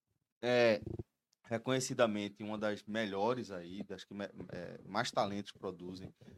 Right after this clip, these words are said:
no, pro jornalismo de forma geral, e a gente participou, é, de uma das redações mais tradicionais, a,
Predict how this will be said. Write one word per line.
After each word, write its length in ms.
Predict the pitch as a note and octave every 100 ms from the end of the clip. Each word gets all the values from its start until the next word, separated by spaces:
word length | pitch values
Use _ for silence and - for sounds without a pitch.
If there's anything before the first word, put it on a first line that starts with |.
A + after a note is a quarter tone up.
| - -
no, 380 | G2 F#2+ F#2 F2
pro 160 | G2+
jornalismo 720 | G2 G#2 G2+ F#2 F#2 F2+ E2+ - _ _ _
de 60 | -
forma 220 | G2+ G#2
geral, 480 | A2 G2+ F2+ G#2 C3+
e 60 |
a 40 | A2+
gente 280 | A2 A2 -
participou, 840 | A#2+ A2 - - - A2 C3 C#3 - _ _ -
é, 280 | G2 G2 F#2
de 140 | G2+
uma 160 | A#2 A2+
das 480 | A2 G2+ F#2+ - -
redações 520 | A2 G#2 G#2+ - G#2+
mais 240 | G2+ A#2+ C#3+
tradicionais, 840 | D3+ C3+ - A#2+ G2 F#2 A#2 C#3 - -
a, 320 | F#2+ -